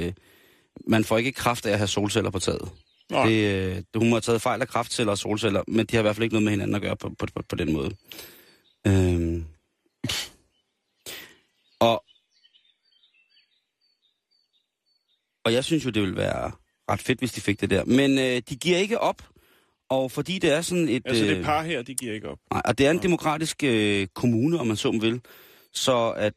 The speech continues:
Speaker 1: øh, der var jo selvfølgelig flere, der hoppede med på vognen.
Speaker 2: Det er klart.
Speaker 1: Der var flere, der troede på Black Friday og kejserens nye klæder. Så, øh,
Speaker 2: Og Darth Vader.
Speaker 1: det har simpelthen gjort, at, øh, det her, øh, projekt, som både vil give byen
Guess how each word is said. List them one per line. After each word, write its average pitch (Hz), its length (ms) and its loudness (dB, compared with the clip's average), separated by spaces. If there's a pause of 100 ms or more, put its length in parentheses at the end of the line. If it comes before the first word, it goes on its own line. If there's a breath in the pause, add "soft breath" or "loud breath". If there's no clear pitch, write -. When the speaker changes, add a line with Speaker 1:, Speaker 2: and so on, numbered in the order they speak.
Speaker 1:
øh, 107 200 2
der 117 60 2
var 113 180 0
jo 113 60 -2
selvfølgelig 151 360 -2
flere, 143 260 0
der 151 100 -2
hoppede 131 260 -2
med 139 80 0
på - 100 -10
vognen. 151 300 -4 (960)
Speaker 2:
Det 180 60 0
er 220 40 2
klart. 127 440 -2
Speaker 1:
Der 139 80 4
var 139 80 2
flere, 151 240 0
der 156 80 0
troede 147 240 -2
på 151 80 -4
Black 135 240 -2
Friday 143 540 -2
og - 80 -8
kejserens 131 380 -2
nye 135 100 4
klæder. 135 240 2 (480 loud breath)
Så, - 200 2 (240)
øh, 117 240 0
Speaker 2:
Og 113 60 0
Darth 123 220 -4
Vader. 117 260 -6 (400)
Speaker 1:
det 175 80 4
har 185 100 2
simpelthen 175 320 2
gjort, 165 400 -2
at, 131 240 2
øh, 120 120 -2
det 147 100 2
her, 147 280 2
øh, 107 280 0
projekt, - 460 -4
som 123 160 0
både 143 260 2
vil 175 120 -4
give 107 280 -4 (520)
byen 127 340 2